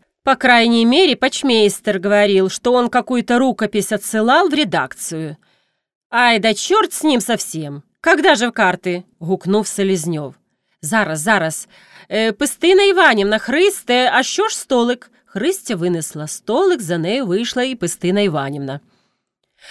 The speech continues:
"Столик у садок, у бесідку", порядкував Антон Петрович. "Та розпорядись, Писточко, свічок туди". Воно б годилося на другий столик водочку, закусочку.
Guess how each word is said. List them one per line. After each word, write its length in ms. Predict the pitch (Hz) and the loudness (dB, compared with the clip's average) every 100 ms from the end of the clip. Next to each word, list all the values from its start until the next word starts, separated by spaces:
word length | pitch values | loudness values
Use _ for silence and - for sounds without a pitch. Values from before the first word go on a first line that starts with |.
| - | -14
"Столик 640 | - - 262 294 269 247 | -12 0 2 4 2 0
у 60 | 240 | -4
садок, 600 | - 233 185 262 349 240 | -2 -2 2 2 2 0
у 40 | |
бесідку", 840 | 190 196 - 262 277 - 175 151 147 _ | 0 0 0 0 0 -2 -4 -4 -10 _
порядкував 680 | 196 208 208 202 190 214 226 | 0 2 2 0 4 4 4
Антон 380 | 196 190 202 | 2 2 0
Петрович. 800 | 190 190 202 185 165 143 - - _ _ - - - - | 2 -2 0 0 0 -4 -8 -12 _ _ -20 -20 -20 -4
"Та 200 | 247 285 | 0 2
розпорядись, 840 | 269 - 233 214 202 160 311 359 | 0 -2 0 2 2 4 2 0
Писточко, 640 | - 381 359 339 - - 311 | 2 2 2 0 -2 -2 -2
свічок 540 | 214 277 - 196 170 | -2 -2 -2 -4 -2
туди". 420 | - 165 180 180 - _ - _ | -4 -2 0 -2 -6 _ -20 _
Воно 300 | 165 208 247 | -4 0 0
б 60 | 196 | 2
годилося 580 | 220 196 220 208 - 208 | 0 0 2 0 0 2
на 140 | 208 | 2
другий 360 | 180 208 202 196 | 2 2 2 0
столик 460 | - 214 202 185 | 0 0 0 -2
водочку, 640 | 185 170 220 254 - - 214 | -4 -2 -2 -2 -4 -4 -4
закусочку. 960 | 165 - 180 190 254 - - 262 262 | -4 -2 -2 -2 -4 -8 -4 -2 -2